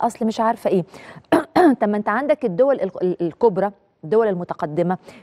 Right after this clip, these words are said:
بتطعم مواطنيها، يعني مش بتقول لك مثلًا تطعيم ده لبره واحنا نبقى في امان وما نطعمش، ده يعني المسألة ما، مش بالقياس بالشكل ده. ده غير كمان انه حتى مع اعراض او اثار جانبية لا تقارن بالاعراض او بمضاعفات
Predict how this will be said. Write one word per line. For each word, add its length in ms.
بتطعم 560
مواطنيها، 560
يعني 240
مش 80
بتقول 200
لك 100
مثلًا 200
تطعيم 300
ده 100
لبره 380
واحنا 260
نبقى 200
في 140
امان 220
وما 140
نطعمش، 580
ده 120
يعني 500
المسألة 460
ما، 180
مش 180
بالقياس 400
بالشكل 420
ده. 160
ده 100
غير 200
كمان 400
انه 360
حتى 400
مع 320
اعراض 340
او 80
اثار 320
جانبية 680
لا 360
تقارن 640
بالاعراض 680
او 120
بمضاعفات 840